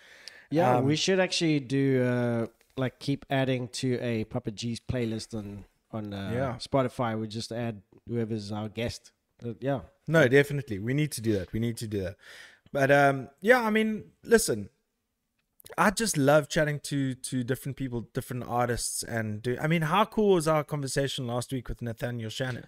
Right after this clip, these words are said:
Speaker 1: Yeah, dude. Uh, I recommend everyone to go check out that, that, uh, chat we had last week. That was a really, really, really cool chat. It was a
Speaker 2: I didn't feel like it get the, got the views it des-, it deserved. The guy's super interesting. He's
Speaker 1: No, it
Speaker 2: like,
Speaker 1: didn't.
Speaker 2: he, uh,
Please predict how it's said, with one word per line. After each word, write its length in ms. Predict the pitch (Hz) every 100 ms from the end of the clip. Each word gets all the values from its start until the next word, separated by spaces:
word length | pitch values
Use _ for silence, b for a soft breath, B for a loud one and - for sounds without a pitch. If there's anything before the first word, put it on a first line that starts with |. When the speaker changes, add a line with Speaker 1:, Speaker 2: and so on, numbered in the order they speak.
| -
Speaker 1:
Yeah, 300 | 147 170 160
dude. 360 | 143 160 160
Uh, 280 | 143 147 143
I 80 | 135
recommend 480 | 147 147 - 151 143
everyone 340 | 139 143 143
to 60 | 139
go 200 | 123 131
check 300 | 120 139 127
out 180 | 135 -
that, 200 | 131 123 _ _ -
that, 360 | 131 117 -
uh, 160 | 139 120
chat 300 | - 135 127 _ 113
we 120 | 120
had 200 | 120 110
last 300 | 110 110 -
week. 260 | 113 98
That 120 | - 123
was 240 | 127 117
a 120 | 123
really, 520 | 120 135 135 135 123 - _
really, 360 | 147 139 147 147
really 260 | 143 147 143
cool 320 | - 147 139
chat. 400 | - 139 107 -
It 40 |
was 160 | 120 113
a 200 | 117 113 101 -
Speaker 2:
I 80 |
didn't 200 | 180 294
feel 220 | 160 240 196
like 220 | 202 196
it 120 | 165
get 220 | 214 214
the, 100 | 165
got 240 | 139 196 196
the 80 | 160
views 340 | 147 240 202
it 120 | 175
des-, 360 | 156 135 - 147 -
it 140 | 131
deserved. 420 | 131 131 202 190
The 80 | 131
guy's 280 | 151 165 151
super 300 | - 226 202
interesting. 640 | 170 170 165 - 170 151 156
He's 180 | 143 143
Speaker 1:
No, 80 |
it 140 | 131 131
Speaker 2:
like, 180 | 139 131
Speaker 1:
didn't. 320 | 139 123 - B B -
Speaker 2:
he, 300 | 160 156 156
uh, 200 | 143